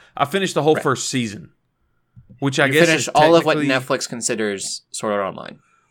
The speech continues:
Speaker 1: Well, I think that they actually have a labeled season two or part two or something.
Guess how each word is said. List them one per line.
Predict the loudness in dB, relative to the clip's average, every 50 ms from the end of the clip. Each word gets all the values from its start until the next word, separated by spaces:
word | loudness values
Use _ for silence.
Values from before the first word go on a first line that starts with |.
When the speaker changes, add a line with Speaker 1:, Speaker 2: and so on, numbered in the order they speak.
| _ -2
Speaker 1:
Well, | 0 2 2 2
I | 0 -2
think | -2 -4 -4 -4 -4
that | -4 -4 -4 -6 -8 -6
they | -4 -2 -2
actually | -2 -4 -6 -6 -4 -4 -2
have | -2 -2 -2 -4 -6 -8 -6 -4
a | -4 -2 -2
labeled | 0 0 0 2 0 0 -2 -4 -4 -6
season | -8 -6 -4 -2 -4 -2 -4 -6 -6 -6
two | -2 0 0 2 2 2
or | 0 -2
part | -2 -2 0 0 0 -2 -4
two | -2 -2 0 0 -2
or | -4
something. | -4 -6 -8 -8 -10 -10 -14 -18 -20 -20